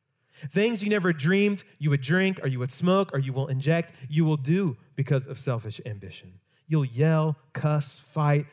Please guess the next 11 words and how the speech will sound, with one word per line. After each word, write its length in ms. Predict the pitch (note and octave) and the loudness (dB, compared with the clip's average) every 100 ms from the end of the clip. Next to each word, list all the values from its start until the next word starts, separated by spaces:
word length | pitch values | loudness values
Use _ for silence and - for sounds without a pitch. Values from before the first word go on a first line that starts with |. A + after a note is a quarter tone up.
| _ - | _ -8
compromise, 720 | D#3 D#3+ D#3 D3 C#3+ C3+ - - - | -2 -2 0 0 0 0 -4 -12 -14
cheat, 580 | - - E3 D3+ D#3 - _ _ - | -8 0 2 2 0 -10 _ _ -4
all 440 | C3+ C#3 C#3+ C#3+ _ | -2 0 -2 -6 _
because 600 | B2+ - C3 A#2+ A#2 - _ - | -12 -8 -6 -6 -8 -12 _ -14
of 100 | A#2+ | -8
selfish 560 | - B2 A2+ A#2 A2+ - | -6 -4 -4 -6 -10 -12
ambition. 500 | G#2 G2 F#2 - F#2 G2 _ _ _ _ _ _ _ _ _ _ _ _ _ _ _ _ _ _ | -14 -14 -16 -16 -20 -20 _ _ _ _ _ _ _ _ _ _ _ _ _ _ _ _ _ _
Ninety-nine 1080 | C#3+ C3 D3 F3+ G3 G3 F#3 D3 C3 C3 B2 | -6 0 2 2 0 -2 0 2 2 2 0
percent 500 | A#2 A2+ - B2 A#2+ - | -4 -6 -2 -2 -4 -8
of 180 | A2+ - | -12 -12
the 160 | G2+ | -14